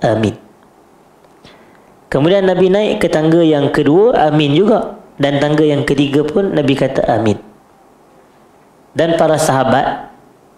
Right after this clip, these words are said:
mereka selepas selesai solat jemaah Jumaat tu, mereka pun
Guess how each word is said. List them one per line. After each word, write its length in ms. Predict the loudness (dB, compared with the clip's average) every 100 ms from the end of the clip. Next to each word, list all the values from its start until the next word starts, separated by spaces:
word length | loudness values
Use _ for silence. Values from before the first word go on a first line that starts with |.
| _ _
mereka 560 | -2 -2 -2 0 2 0
selepas 400 | 0 -2 -2 -4
selesai 480 | -2 -2 -2 -2 -2
solat 560 | 0 0 0 -2 -8 -12
jemaah 400 | -4 -2 -2 -2
Jumaat 480 | -2 0 0 -2 0
tu, 160 | 0 2
mereka 320 | 0 0 -2
pun 480 | 0 0 2 -2